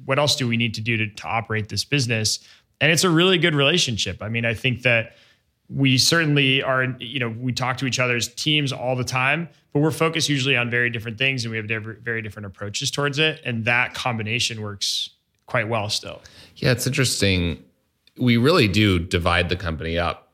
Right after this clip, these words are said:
Speaker 2: <laughs> and tend to focus on different things day to day. There's all kinds of things at Fivetran, which you could ask me, and I just have no idea. I do not know the answer. I say, "Ask Taylor." Uh, <laughs> and, um, and that,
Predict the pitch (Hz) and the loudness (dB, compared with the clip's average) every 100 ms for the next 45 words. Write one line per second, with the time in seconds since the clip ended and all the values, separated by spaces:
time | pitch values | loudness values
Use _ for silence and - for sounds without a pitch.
0 | _ - 101 95 - 143 180 104 98 - | _ 0 2 2 2 4 4 4 2 -2
1 | - - 113 104 95 101 95 92 85 87 | -10 0 2 2 2 2 2 0 0 0
2 | 95 87 78 85 82 80 82 80 80 82 | 0 -2 -2 -2 -2 -2 0 0 0 0
3 | 87 90 107 127 120 98 87 92 92 - | 0 2 0 2 0 0 0 0 0 0
4 | 87 - 90 87 87 95 78 73 73 - | -2 -2 -2 -2 -2 -4 -4 -6 -8 -16
5 | - _ - 92 - 95 82 87 90 - | -20 _ -6 -2 0 2 2 4 2 0
6 | 80 69 64 95 _ _ _ - 90 87 | -2 -2 -2 -6 _ _ _ -2 0 0
7 | 82 - _ _ _ - 98 85 80 87 | -2 -6 _ _ _ -4 -2 0 -2 -6
8 | - - 123 - 95 90 82 76 - - | -8 -20 -20 -8 -4 -2 -2 -4 -4 -4
9 | - - 82 80 71 71 73 69 65 - | -2 -2 -2 0 0 0 0 -2 -2 -4
10 | 62 - 73 58 64 - - 73 - - | -2 -2 0 0 0 -4 -2 -2 -2 -6
11 | - - - - 170 151 - - 143 - | -8 -6 -2 0 4 4 6 4 4 2
12 | - - - - 135 180 123 117 147 - | 0 -2 -4 0 2 4 4 4 0 -4
13 | - - - 117 104 98 95 92 90 _ | -18 -20 -4 2 4 4 2 0 -4 _
14 | _ _ - _ _ - 120 120 117 107 | _ _ -10 _ _ 0 4 6 4 2
15 | - | -6